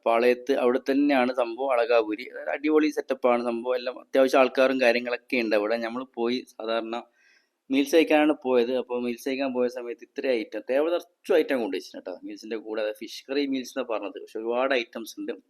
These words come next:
സുഖിത്ത് ഒരു ഹാഫ് ബിരിയാണി എന്നാണ് പറഞ്ഞത്. നോക്കാം എങ്ങനെയുണ്ട്. ചോറ്, അതുപോലെ തന്നെ അതിൻ്റെ കൂടെ ഒരു വറവ്, പിന്നെ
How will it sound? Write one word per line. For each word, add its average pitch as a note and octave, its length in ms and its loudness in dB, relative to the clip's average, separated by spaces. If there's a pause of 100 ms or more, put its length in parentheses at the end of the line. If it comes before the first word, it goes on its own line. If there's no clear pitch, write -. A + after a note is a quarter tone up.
(200)
സുഖിത്ത് A#2+ 340 -10
ഒരു B2+ 120 -2
ഹാഫ് A#2 240 -4
ബിരിയാണി A2+ 320 -4
എന്നാണ് A2+ 220 -10
പറഞ്ഞത്. - 260 -14 (2250)
നോക്കാം F3 260 4
എങ്ങനെയുണ്ട്. C3 300 0 (440)
ചോറ്, C#3+ 340 4
അതുപോലെ B2+ 180 0
തന്നെ C3 120 -8
അതിൻ്റെ B2+ 140 -6
കൂടെ A#2 140 -4
ഒരു A#2 140 -6
വറവ്, G#2 340 0 (300)
പിന്നെ G#2+ 160 -12